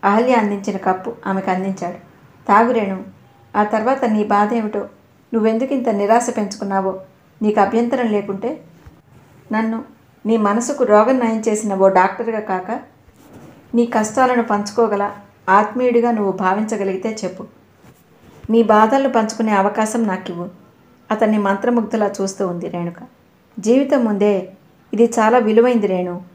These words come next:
ఇంత విలువైన వరం మనకి దక్కినందుకు మనం గర్వపడాలి. పిరికితనం మనసులో ప్రవేశించిన మనిషి కష్టాల పాలవుతాడు. అద్-, అదే ధైర్యం అన్న ఆయుధం నీ చేతిలో ఉంటే ఈ బాధల రాక్షసుని ఒక్క వేటుతో నువ్వే చంపగలవు.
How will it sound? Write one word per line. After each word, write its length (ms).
ఇంత 160
విలువైన 460
వరం 260
మనకి 240
దక్కినందుకు 680
మనం 280
గర్వపడాలి. 560
పిరికితనం 480
మనసులో 380
ప్రవేశించిన 600
మనిషి 400
కష్టాల 360
పాలవుతాడు. 540
అద్-, 100
అదే 240
ధైర్యం 460
అన్న 120
ఆయుధం 420
నీ 200
చేతిలో 320
ఉంటే 320
ఈ 80
బాధల 440
రాక్షసుని 640
ఒక్క 180
వేటుతో 380
నువ్వే 320
చంపగలవు. 500